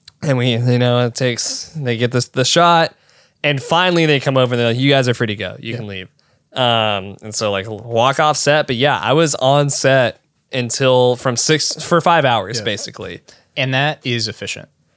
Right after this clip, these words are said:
Speaker 1: That's what's
Speaker 2: That's
Speaker 1: wild.
Speaker 2: actually, what's
Speaker 1: Well,
Speaker 2: wild
Speaker 1: it was
Speaker 2: is
Speaker 1: funny.
Speaker 2: that's
Speaker 1: There was
Speaker 2: efficient.
Speaker 1: another guy. Um, there was the guy with the long hair that kinda complained a lot.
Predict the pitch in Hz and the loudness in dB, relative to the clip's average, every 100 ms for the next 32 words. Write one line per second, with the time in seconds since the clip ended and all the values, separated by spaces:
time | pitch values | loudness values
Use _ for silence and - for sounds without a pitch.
0 | _ _ _ _ _ - 165 185 156 143 | _ _ _ _ _ 0 2 2 0 0
1 | 143 123 127 - 143 139 160 208 - 196 | 2 2 -2 -6 -4 0 4 4 4 2
2 | 139 202 226 170 143 160 156 156 139 147 | 2 2 4 2 4 4 4 2 2 2
3 | 202 190 135 123 120 120 117 113 110 156 | 2 0 2 2 4 2 2 0 -4 -8
4 | - 139 131 123 120 113 147 147 160 226 | -4 0 2 2 0 0 0 2 2 4
5 | 202 185 147 143 156 151 143 - 160 156 | 4 4 4 4 4 4 2 0 -2 -2
6 | 143 156 156 156 156 160 | 0 2 2 4 4 2